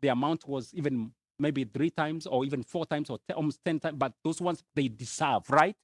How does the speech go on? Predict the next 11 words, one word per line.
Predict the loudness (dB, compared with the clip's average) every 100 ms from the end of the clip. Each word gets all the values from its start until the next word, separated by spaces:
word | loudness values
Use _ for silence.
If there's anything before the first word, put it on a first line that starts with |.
| _ _ 0
There | 0
is | 2
a |
sense | 0 -2 -2
of |
entitlement, | -2 -2 -4 -2 -2 0 -4 -6 0
so | 6 6 4 _ _ -4
it's | 0
not | 0 -2 -4
good | 0 2
enough. | 2 2 0